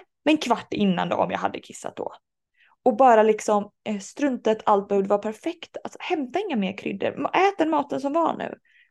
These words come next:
Börja inte krydda upp det eller hålla på och värma på, kallna på eller vad sjuttsingen man nu än kan göra. Att så här, bara finn dig för vad du är,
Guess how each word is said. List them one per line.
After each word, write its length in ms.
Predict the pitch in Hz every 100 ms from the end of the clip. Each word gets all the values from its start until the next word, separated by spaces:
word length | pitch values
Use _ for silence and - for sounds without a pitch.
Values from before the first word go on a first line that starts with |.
| _
Börja 380 | 359 339 262 359
inte 220 | 381 -
krydda 280 | - 214 190
upp 220 | 190 - -
det 120 | 58
eller 140 | 58
hålla 240 | 208 233 233
på 200 | - -
och 140 | 196
värma 400 | 254 262 214 196
på, 420 | 190 - 50 - _ - 185 - _
kallna 480 | 240 247 240 190 185
på 260 | - -
eller 100 | -
vad 120 | - -
sjuttsingen 420 | 196 - - -
man 100 | -
nu 100 | -
än 160 | - -
kan 160 | 208
göra. 280 | 202 196 - _ _ _ _ _ _ _ _ -
Att 160 | 254
så 80 | 262
här, 60 | 240
bara 160 | 233
finn 520 | 220 - - 240 202 190
dig 120 | 208
för 140 | 220
vad 340 | 214 208 196 196
du 120 | 233 -
är, 300 | 277 262